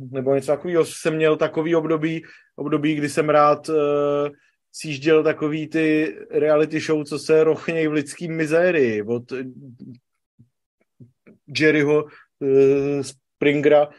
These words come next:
přes všechny takový ty, takový ty, em, em,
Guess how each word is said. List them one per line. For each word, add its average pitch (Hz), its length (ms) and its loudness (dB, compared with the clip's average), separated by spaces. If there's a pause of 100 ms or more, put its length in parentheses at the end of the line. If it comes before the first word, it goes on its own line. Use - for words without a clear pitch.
(500)
přes 143 220 0
všechny 147 340 -2
takový 143 440 0
ty, 147 440 4 (260)
takový 139 320 -4
ty, 143 320 2
em, 135 440 0
em, 127 640 -6